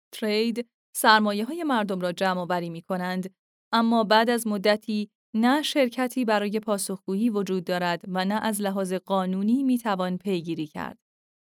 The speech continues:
ما در نیکندیش با داشتن افراد متخصص سعی می‌کنیم با تبلیغات و خبر و اطلاع رسانی صحیح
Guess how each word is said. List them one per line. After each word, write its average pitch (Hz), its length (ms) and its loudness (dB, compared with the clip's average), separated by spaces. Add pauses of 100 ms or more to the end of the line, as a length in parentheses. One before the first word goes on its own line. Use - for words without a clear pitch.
(180)
ما 269 140 6
در 254 200 8
نیکندیش 233 720 2
با 226 160 4
داشتن 214 400 2
افراد 220 480 0
متخصص 202 640 -2
سعی 220 360 0
می‌کنیم 202 460 -2
با 180 120 0
تبلیغات 185 800 -2
و 214 160 2
خبر 214 520 -2
و 277 100 0
اطلاع 240 380 -2
رسانی 180 500 -6
صحیح 196 520 -4